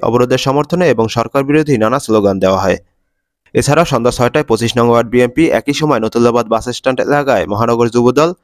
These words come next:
সন্ধ্যা সাতটায় লাখুটিয়া সড়কে মহানগর স্বেচ্ছাসেবক দল ও রাত আটটায়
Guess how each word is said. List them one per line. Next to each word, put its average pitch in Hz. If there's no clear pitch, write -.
সন্ধ্যা 120
সাতটায় 131
লাখুটিয়া 120
সড়কে 127
মহানগর 113
স্বেচ্ছাসেবক 123
দল 151
ও 107
রাত 110
আটটায় 110